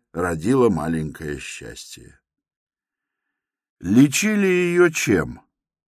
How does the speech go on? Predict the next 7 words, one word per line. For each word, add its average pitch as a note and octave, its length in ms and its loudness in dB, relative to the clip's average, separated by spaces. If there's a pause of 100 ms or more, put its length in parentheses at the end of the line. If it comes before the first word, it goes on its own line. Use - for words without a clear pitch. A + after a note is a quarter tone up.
(160)
Чем F#3+ 320 -2
всегда F3 520 0
лечат C3+ 460 0
при F#2 180 0
медицинском F2+ 880 0
бессилии? D#2 840 -4 (220)
Гормонами. B2 840 2